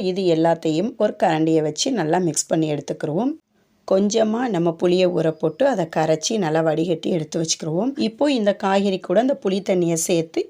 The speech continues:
இப்போ குக்கரை மூடி போட்டு மூடிடுவோம். நாலு விசில் வர்ற வரைக்கும் வெயிட் பண்ணுவோம். நாலு விசில் வந்ததுக்கப்புறம் ஸ்டவ் ஆஃப் பண்ணிடுவோம். ப்ரெஷரை ரிலீஸ் பண்ண வேண்டாம்,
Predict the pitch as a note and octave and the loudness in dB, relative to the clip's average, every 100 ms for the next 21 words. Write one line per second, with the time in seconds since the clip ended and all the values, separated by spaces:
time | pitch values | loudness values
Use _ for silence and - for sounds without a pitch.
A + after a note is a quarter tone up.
0 | - A3 - - A3 B3+ A3+ G#3 G#3 - | -4 -6 -4 -6 -2 2 4 2 0 0
1 | E3+ E3+ A3+ F#3+ F3 D#3 C#3 - C#4 F#3+ | 0 0 -2 0 0 -2 -4 -6 -4 -2
2 | F#3 A3 G3+ F3+ - A#3 E3+ E3 E3 D#3+ | 0 0 0 -2 -2 2 2 2 2 2
3 | D#3+ G4 - E3 - D3 C#3 C#3+ - _ | 0 -4 -2 -4 -2 -4 -4 -8 -12 _
4 | - F#3+ F#3+ F#3+ F3+ E3 G#3 F#3+ E3+ E3+ | -2 0 2 2 0 0 0 0 0 0
5 | E3+ D#3 G#3 D4 - F3 E3 D#3 D3+ E3 | -2 -4 -2 -4 2 2 4 2 0 -2
6 | D3+ D3+ D3+ A#3+ D#4+ F3 - G#3 G#3 D#4+ | -2 -2 -2 -2 0 0 4 4 4 0
7 | _ - F3+ F#3 G3+ - E3+ E3+ F3 D#3 | _ -2 2 2 0 0 0 2 0 0
8 | D3 F#3 | 0 -2